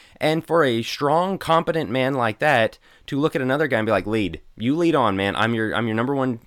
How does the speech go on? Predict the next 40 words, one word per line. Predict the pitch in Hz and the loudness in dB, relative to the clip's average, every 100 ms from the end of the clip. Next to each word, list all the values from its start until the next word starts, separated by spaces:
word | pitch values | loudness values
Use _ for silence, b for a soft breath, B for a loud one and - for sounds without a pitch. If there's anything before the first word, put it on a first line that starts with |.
| 80 | -14
cheerleader. | - 151 160 127 | -8 -4 0 0
I'm | 107 | 2
right | 110 95 | 2 0
behind | 117 131 135 | 0 0 0
you. | 113 | -2
I'm | 98 120 | 0 0
wherever | 104 123 143 | 0 0 0
you | 143 | -2
need." | 170 147 - B | -4 -6 -10 B
And | - 185 | -6 -4
you | |
see | - | -4
this | 220 220 | -4 -4
with | 185 131 | -2 2
David | 135 160 131 | 2 2 0
and | 110 | 0
his | 90 | -2
mighty | 104 123 120 | -4 -4 -2
men. | 98 139 95 78 - b b b - | -2 -2 -4 -8 -14 b b b -6
It's | - - | -4 -4
so | - 208 214 | -4 -2 -2
cool | - 185 175 131 | -4 -2 0 0
reading | 135 139 | -2 -2
those | 127 107 | -2 -4
stories | - 143 110 | -4 -2 -2
of | 107 | -2
the, | 113 | -4
what | 123 143 | -2 -2
they | 139 | -2
accomplished. | 117 139 131 - - - _ B B | 0 -2 -2 -4 -6 -12 _ B B
And | 139 | -4
it's | 160 | 0
like, | 180 175 | 0 0
yeah, | 151 | 0
David's | 143 180 175 131 | 2 0 0 -4
the | 135 | -2
guy. | 123 76 | 0 0
David's | 85 107 143 156 | 0 0 0 -2
the | 160 | -6
king, | - 139 117 117 | -4 -2 -2 -4